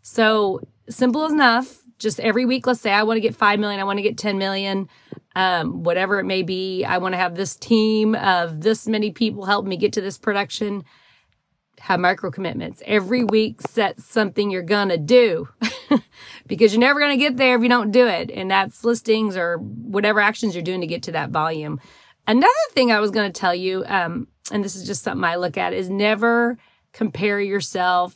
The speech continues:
to everybody else in the M L S. Um, you may say, "Yeah, I wanna be number five in the M L S or number six in the M L S."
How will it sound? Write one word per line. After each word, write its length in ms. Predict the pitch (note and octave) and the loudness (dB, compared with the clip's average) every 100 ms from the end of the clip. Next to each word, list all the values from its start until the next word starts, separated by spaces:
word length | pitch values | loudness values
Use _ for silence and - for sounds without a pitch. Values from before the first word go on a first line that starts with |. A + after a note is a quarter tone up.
| - | -12
to 180 | - - | -8 -6
everybody 480 | G3+ F3 F3 F3 E3+ | -4 -4 -2 -2 -4
else 300 | D#3 D#3 - | -6 -6 -8
in 120 | F3+ | -8
the 120 | D#3+ | -6
M 140 | D3+ D3 | -6 -4
L 100 | C#3+ | -4
S. 420 | D3 - - - _ _ _ _ - | -6 -8 -14 -20 _ _ _ _ -4
Um, 480 | F3 E3 D3 D3 - _ | -2 -2 -4 -6 -12 _
you 160 | G3+ G3 | -6 0
may 160 | G#3+ G#3 | 4 2
say, 160 | G#3 | 0
"Yeah, 360 | F3+ E3+ - - | -6 -8 -8 -6
I 60 | G3+ | -4
wanna 140 | G3 | -2
be 80 | E3+ | -4
number 200 | F3 D#3 | -4 -4
five 320 | - E3+ F3 | 2 2 2
in 80 | D#3 | -2
the 100 | D#3 | -4
M 120 | D3+ | -4
L 80 | E3 | -4
S 200 | D#3 - | -4 -6
or 40 | |
number 180 | D#3+ D3+ | -10 -8
six 340 | C3+ G#3+ - | -10 -10 -8
in 60 | G3 | -6
the 100 | F3 | -4
M 100 | E3 | -4
L 80 | E3+ | 0
S." 320 | F3+ - - | 0 -2 -10